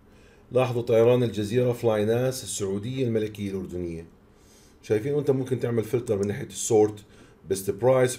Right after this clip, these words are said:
برايس، ديبارتشر، ارايفر، ديوريشن، ايكونومي. فهذا الحلو فيه إنه أمام عينك بجيب لك أكثر من شركة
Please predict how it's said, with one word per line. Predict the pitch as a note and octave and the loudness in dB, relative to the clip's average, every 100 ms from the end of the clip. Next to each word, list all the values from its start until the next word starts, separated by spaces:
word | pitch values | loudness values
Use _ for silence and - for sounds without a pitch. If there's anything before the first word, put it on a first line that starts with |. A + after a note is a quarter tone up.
| - | 0
برايس، | A#2 A#2+ A#2 | 2 2 0
ديبارتشر، | F#2 - A#2 A#2 F#2 | -2 0 2 2 -2
ارايفر، | G2 A#2+ A2+ A2+ | 0 0 2 0
ديوريشن، | F2 G2+ A#2 A#2+ A#2+ | 0 0 0 0 -6
ايكونومي. | F#2+ F2 - - - - | -6 -10 -12 -18 -20 2
فهذا | C3+ D#3 | 4 6
الحلو | D#3 F3+ | 6 6
فيه | F3 F3 | 6 2
إنه | E3 D3+ - | 0 0 4
أمام | F3+ G3 | 4 6
عينك | F3 D#3 D3 D3+ - - - - | 4 4 2 0 -8 -20 -12 -4
بجيب | A#2 D#3 C3 | 0 2 6
لك | C#3 - - - | 4 4 -14 -4
أكثر | C3 D#3 D3+ | -2 4 4
من | C#3 | 4
شركة | C3 C#3+ C3+ | 6 4 4